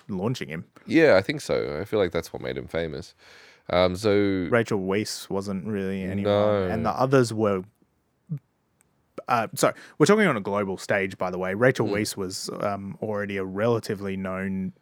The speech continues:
Speaker 1: actor in Britain, I thought, and John Hannah was definitely a famous actor in the
Speaker 2: Mm.
Speaker 1: U K. That's who plays her brother.
Speaker 2: Mm-hmm.
Speaker 1: So, um, yeah.
Speaker 2: Yeah, so that, I guess you're, in this instance, you're saying that it's,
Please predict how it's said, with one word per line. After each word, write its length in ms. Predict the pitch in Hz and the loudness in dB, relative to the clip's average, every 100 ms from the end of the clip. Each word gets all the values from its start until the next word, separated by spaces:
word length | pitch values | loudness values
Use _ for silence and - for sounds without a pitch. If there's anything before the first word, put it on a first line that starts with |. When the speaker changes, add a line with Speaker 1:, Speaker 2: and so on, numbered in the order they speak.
| - | -10
Speaker 1:
actor 360 | - 107 110 | -10 -8 -10
in 100 | 92 | -10
Britain, 360 | 90 104 98 92 | -8 -6 -6 -6
I 100 | 92 | -8
thought, 320 | - 95 92 95 | -8 -6 -6 -4
and 200 | 113 110 | -4 2
John 240 | 104 98 | 2 2
Hannah 360 | 104 95 92 92 139 110 | -2 -2 -2 -4 -6 -4
was 200 | 90 - - | -4 -6 -8
definitely 760 | - - 95 90 90 90 98 _ - | -8 -6 -10 -8 -8 -8 -14 _ -10
a 60 | 117 | -6
famous 380 | 101 92 - | -6 -6 -6
actor 360 | 98 90 107 87 - | -8 -6 -8 -8 -8
in 240 | 90 92 | -8 -6
the 80 | 87 | -6
Speaker 2:
Mm. 160 | 95 | -4
Speaker 1:
U 20 | 82 | -4
K. 360 | 73 85 87 - | -6 -6 -10 -12
That's 280 | - - - | -14 -14 -16
who 140 | - | -14
plays 240 | 92 87 87 | -10 -8 -8
her 80 | 95 | -8
brother. 300 | 90 - - _ - - 101 | -8 -10 -14 _ -20 -14 -10
Speaker 2:
Mm-hmm. 300 | 101 98 127 | -8 -8 -8
Speaker 1:
So, 420 | - 127 101 101 | 2 2 2 0
um, 340 | 71 92 92 90 _ | 0 -2 -4 -10 _
yeah. 160 | 87 58 _ _ _ _ _ - | -6 -6 _ _ _ _ _ -4
Speaker 2:
Yeah, 260 | 120 123 | 2 4
so 180 | 92 110 | 4 4
that, 140 | 110 110 | 4 4
I 60 | |
guess 300 | 101 110 - | 2 -2 0
you're, 120 | 101 | 0
in 160 | 92 95 | 0 0
this 200 | 101 - | -2 -2
instance, 420 | 90 - 82 71 | -6 -8 -12 -12
you're 80 | 76 | -12
saying 260 | - 80 71 | -8 -8 -6
that 200 | 76 - | -8 -6
it's, 300 | 73 - | -8 -8